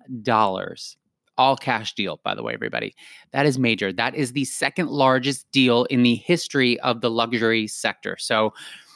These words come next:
I don't know if you guys have heard the kind of rumblings on the street that, you know, luxury is hot. It's doing really well right now. We were going through a phase in retail where luxury was not doing so hot.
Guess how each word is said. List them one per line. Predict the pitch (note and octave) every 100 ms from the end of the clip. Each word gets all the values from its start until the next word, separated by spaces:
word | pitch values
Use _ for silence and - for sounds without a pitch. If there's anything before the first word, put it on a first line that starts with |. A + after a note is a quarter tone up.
| _ _ _ _ _ -
I |
don't | C3 C#3+
know | C#3
if | C3
you | C3+ B2+
guys | C3 A#2+
have | B2+
heard | A2 C3 C3 B2+ A#2
the | A2+ A#2+
kind | - A#2+
of | A2+
rumblings | A2+ A#2+ B2 A2+
on | A#2
the | A2
street | - C3+ B2
that, | A2+ A2 G#2+ - _ _ _ _ _ _ _ _ _ _ - _
you | -
know, | B2
luxury | A#2+ A#2+ F3+ G#3+ A3+
is | G3+
hot. | C#3 F3 C3+ _ _
It's | C#3+ -
doing | E3 F#3 E3+
really | B2+ C#3+ D3 C#3
well | C3 C#3
right | B2+ A2+
now. | G#2
We | G#2+
were | C3 C#3 C3 - - - _
going | D3 E3+ G3
through | - D3+ D3 C#3 C3+
a | D3 B2
phase | - - B2+ B2+ A2 A2 - _ _ _ _
in | C3+ B2+
retail | B2+ C3+ C#3 A#2+
where | A#2
luxury | A2+ A#2 B2 C#3
was | B2+ A2 F#2
not | C#3+ D#3+
doing | - D3 C#3+
so | D3+ C#3
hot. | C3+ C3 C3